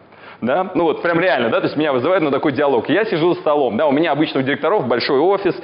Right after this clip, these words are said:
Т-образный стол, большое кресло. Вот у меня нет обычно кабинетов, да, меня вот все еще интересует тот самый один доллар,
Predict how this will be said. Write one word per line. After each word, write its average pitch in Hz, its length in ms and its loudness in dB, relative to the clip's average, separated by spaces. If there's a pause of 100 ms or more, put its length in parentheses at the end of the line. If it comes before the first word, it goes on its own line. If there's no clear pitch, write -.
(180)
Т-образный 139 480 0
стол, 185 400 0
большое 127 320 -2
кресло. 170 440 2
Вот 131 140 2
у 135 40 0
меня 151 160 0
нет 240 180 0
обычно 170 240 -2
кабинетов, 123 460 -2
да, 156 140 0
меня 127 240 0
вот 110 120 0
все - 160 -4
еще 123 220 -2
интересует 147 480 -2
тот 117 140 0
самый 117 220 0
один 143 160 0
доллар, 214 260 2